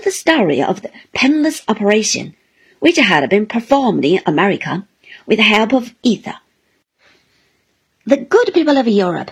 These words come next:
shook their head. To them, it seemed against the will of God that man should escape the pain which was the share of all mortals, and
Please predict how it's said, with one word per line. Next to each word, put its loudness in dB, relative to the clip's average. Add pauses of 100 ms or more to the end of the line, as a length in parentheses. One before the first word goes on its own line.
(220)
shook 2
their 0
head. -8 (500)
To -2
them, 0 (240)
it 0
seemed 2
against -2
the 0
will 0
of -6
God -2 (240)
that -2
man 2
should -2
escape 0
the -4
pain -2 (220)
which 0
was -4
the -2
share 0
of -6 (160)
all 2
mortals, -2 (380)
and 0